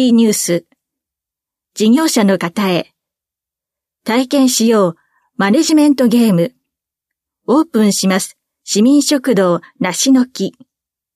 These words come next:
平和の願い永久に。黙祷にご協力ください。社会福祉協議会。エスエヌエスに潜む甘い罠にご用心。シャッター。健康医療。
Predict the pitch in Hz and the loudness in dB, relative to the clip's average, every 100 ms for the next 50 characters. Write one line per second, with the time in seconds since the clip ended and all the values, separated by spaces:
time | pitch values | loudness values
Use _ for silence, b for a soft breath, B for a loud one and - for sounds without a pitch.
0 | _ _ _ - 269 294 285 285 254 233 | _ _ _ -2 0 2 2 2 2 2
1 | 247 196 175 233 254 226 220 190 185 _ | 2 2 2 0 0 0 2 0 -2 _
2 | _ _ _ - 202 - - 311 302 233 | _ _ _ -4 -4 -2 0 2 2 2
3 | 226 - 254 240 - - 208 - 214 190 | 0 0 2 0 -2 -4 -4 -2 -2 -4
4 | - _ _ _ _ _ _ _ _ _ | -6 _ _ _ _ _ _ _ _ _
5 | _ - - 202 302 311 302 - 302 - | _ -12 -6 -4 0 0 -2 -2 -2 -2
6 | 254 254 240 247 185 165 254 _ _ _ | 0 2 2 2 -2 -6 -8 _ _ _
7 | _ _ _ _ _ _ - 196 - 311 | _ _ _ _ _ _ -4 -2 0 0
8 | 302 294 285 - 208 190 - 214 190 180 | 2 2 2 0 0 0 -2 -2 0 -2
9 | b b b - 180 226 302 302 311 294 | b b b -6 -2 0 0 0 2 2
10 | 233 196 202 233 240 165 175 170 _ _ | 2 2 2 2 0 0 -2 -2 _ _
11 | _ _ _ _ _ _ - - 285 _ | _ _ _ _ _ _ -12 -4 -4 _
12 | 202 175 160 - _ _ _ _ _ _ | -6 -6 -6 -12 _ _ _ _ _ _
13 | _ _ _ _ _ _ - 220 285 302 | _ _ _ _ _ _ -8 -2 0 0
14 | 294 285 277 196 175 165 | 0 2 2 0 0 -2